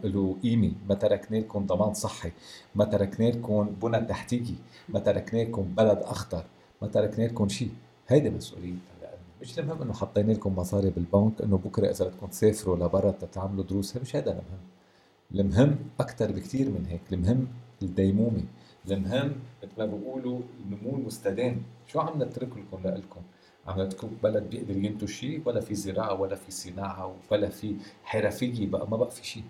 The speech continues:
من شان هيك عم بقول لك ما حدا فكر فيكم.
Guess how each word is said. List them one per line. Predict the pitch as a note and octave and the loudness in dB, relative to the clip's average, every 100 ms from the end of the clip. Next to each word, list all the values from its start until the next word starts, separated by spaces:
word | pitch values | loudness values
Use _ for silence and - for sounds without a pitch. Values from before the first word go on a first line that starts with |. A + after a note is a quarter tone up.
| - - _ _ _ - G2+ | -18 -20 _ _ _ -12 -6
من | |
شان | - B2+ | -2 -2
هيك | A#2+ | -2
عم | G#2 | -2
بقول | B2 | 0
لك | G2+ - | -2 -2
ما | A2+ | -4
حدا | - C3+ F2 - | -2 -2 -4 -8
فكر | - - - | -10 -10 -14
فيكم. | - - | -16 -20